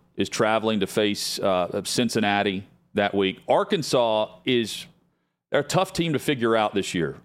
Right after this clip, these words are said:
K J Jefferson's back. Meanwhile, L S U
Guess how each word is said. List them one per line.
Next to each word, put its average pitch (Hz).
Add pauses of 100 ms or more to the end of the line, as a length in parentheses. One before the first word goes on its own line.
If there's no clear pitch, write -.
(280)
K 127
J 131
Jefferson's 139
back. 127
Meanwhile, 123
L 127
S 120
U 117